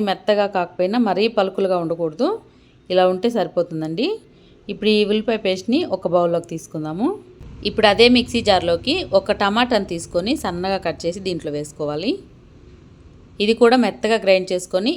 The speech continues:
ఒక బౌల్లోకి తీసి పక్కన పెట్టుకోవాలండి. ఇప్పుడు చూడండి, ఉల్లిపాయ పేస్టు, టమాటా పేస్టు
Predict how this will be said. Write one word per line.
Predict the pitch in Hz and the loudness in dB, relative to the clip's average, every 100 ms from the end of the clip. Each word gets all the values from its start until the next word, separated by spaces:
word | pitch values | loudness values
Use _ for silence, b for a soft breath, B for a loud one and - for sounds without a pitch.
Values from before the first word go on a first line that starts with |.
| - | -4
ఒక | 180 165 | -6 0
బౌల్లోకి | 175 180 190 185 | 2 2 2 0
తీసి | 180 180 165 | -8 -8 -10
పక్కన | - 151 | -8 -10
పెట్టుకోవాలండి. | 156 - 147 147 151 208 392 - b b b b - | -10 -8 -6 -6 -4 -4 -6 -10 b b b b -10
ఇప్పుడు | - 185 | -8 -2
చూడండి, | 196 214 320 220 | 0 0 2 2
ఉల్లిపాయ | 202 202 196 | 2 0 0
పేస్టు, | 185 190 247 392 381 - 190 | -2 -2 -2 -2 -4 -8 -6
టమాటా | 180 180 175 165 | -4 -4 -4 -4
పేస్టు | 165 | -6